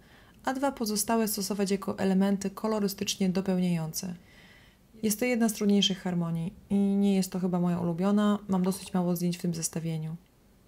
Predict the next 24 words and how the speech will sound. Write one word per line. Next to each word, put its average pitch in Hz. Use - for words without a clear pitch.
Tutaj 233
widzicie 202
przykład 202
z 175
dominującym 190
cyjanem, 226
natomiast 190
dwa 208
równo 196
rozłożone 185
kolory 190
to 185
ciemny 202
róż 180
i 175
złoty. 165
Nasycone 220
czerwienie 208
z 196
niebieskim 196
niebem 233
i 202
ciepła 202
zieleń. 175